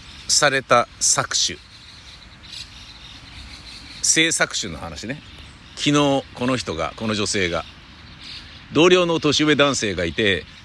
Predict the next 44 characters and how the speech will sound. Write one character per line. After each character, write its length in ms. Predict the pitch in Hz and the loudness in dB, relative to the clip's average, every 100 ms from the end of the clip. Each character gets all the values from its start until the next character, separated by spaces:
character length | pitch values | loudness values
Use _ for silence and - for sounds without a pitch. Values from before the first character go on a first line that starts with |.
| - | -6
今 160 | 123 160 | 0 2
ま 120 | 175 | 4
で 80 | 156 | 4
は 100 | 101 | 4
全 160 | 120 139 | 2 2
然 180 | 143 | 0
気 140 | 117 127 | 2 2
の 100 | 139 | 2
い 100 | 151 | 2
い 60 | |
お 100 | 104 | 0
じ 120 | 107 113 | -2 -2
さ 180 | 120 | 0
ん 60 | 127 | 0
っ 20 | |
て 80 | 107 | -2
感 180 | 101 92 | -4 -4
じ 120 | 90 | -2
で 100 | 92 | -2
楽 220 | 110 139 | 0 0
し 80 | - | 0
く 80 | 120 | 0
お 100 | 87 | 0
話 300 | 117 104 117 | 0 0 -2
し 20 | |
す 100 | 113 | -2
る 100 | 110 | -2
関 180 | 113 107 | -2 0
係 160 | 123 | 0
性 200 | 104 113 | 0 0
だ 120 | 104 117 | 0 0
っ 40 | |
た 140 | - | 0
の 140 | 87 85 | -4 -2
で 200 | 98 90 | -2 0
良 120 | 123 | 0
か 120 | 123 | 2
っ 40 | 113 | 0
た 100 | 92 | -2
の 100 | 82 | -4
だ 100 | 85 | -2
け 140 | 107 | -2
れ 80 | 82 | -2
ど、 240 | 92 82 | 0 -2